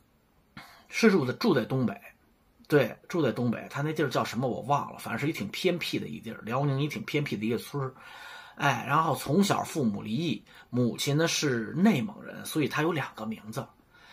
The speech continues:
对，他有两个名字，他叫什么他妈的那什么人啊什么的，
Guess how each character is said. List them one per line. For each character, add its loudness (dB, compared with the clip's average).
对， 2
他 -2
有 4
两 2
个 -6
名 -2
字， 0
他 -4
叫 -4
什 -8
么 -4
他 -4
妈 -2
的 -2
那 -4
什 -8
么 -2
人 2
啊 4
什 -4
么 0
的， 0